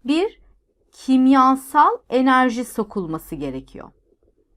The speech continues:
Bu kimyasal enerji sayesinde de inorganik maddeler organik madde haline getiriliyor. Şimdi buradaki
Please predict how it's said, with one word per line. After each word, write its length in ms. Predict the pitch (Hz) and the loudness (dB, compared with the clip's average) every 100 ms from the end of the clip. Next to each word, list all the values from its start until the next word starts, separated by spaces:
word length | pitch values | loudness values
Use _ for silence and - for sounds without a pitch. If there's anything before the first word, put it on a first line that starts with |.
| _ _ _ _ - - - | _ _ _ _ -20 -20 -4
Bu 120 | 427 | -4
kimyasal 720 | - 339 320 311 311 381 381 - | -2 0 4 4 2 4 2 2
enerji 480 | 269 233 208 180 | 0 2 0 -4
sayesinde 680 | 196 311 269 226 - 185 185 | -4 0 0 -2 -8 -8 -6
de 100 | 370 | -6
inorganik 680 | 311 302 302 294 320 392 - | -4 -2 -2 -2 -4 -6 -6
maddeler 540 | 196 190 170 196 339 - _ | -8 -6 -2 2 0 0 _
organik 560 | 262 269 269 294 349 240 | 0 2 2 -4 -6 -8
madde 320 | 175 - - | -8 -8 -10
haline 520 | 202 277 254 226 349 | 0 2 2 0 -4
getiriliyor. 640 | 247 220 - 170 131 - - _ | -4 -6 -8 -14 -14 -18 -20 _
Şimdi 340 | 466 415 240 | -8 -6 -2
buradaki 580 | 370 - 370 - 160 | 0 0 -4 -6 -10